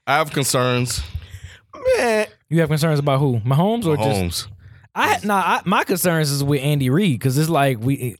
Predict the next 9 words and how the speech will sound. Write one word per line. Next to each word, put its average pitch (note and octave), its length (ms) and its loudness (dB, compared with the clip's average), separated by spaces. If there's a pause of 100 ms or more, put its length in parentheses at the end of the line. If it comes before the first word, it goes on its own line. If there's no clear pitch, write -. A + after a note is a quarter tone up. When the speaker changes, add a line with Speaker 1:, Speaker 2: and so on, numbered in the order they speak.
Speaker 3:
Andy D3+ 280 0
Reid's F#3+ 280 2
looking F3+ 260 0
good F#3+ 260 0
again G#3 300 -2
this A3+ 200 0
regular A3 300 0
season, F#3+ 480 2 (460)
but C3+ 260 0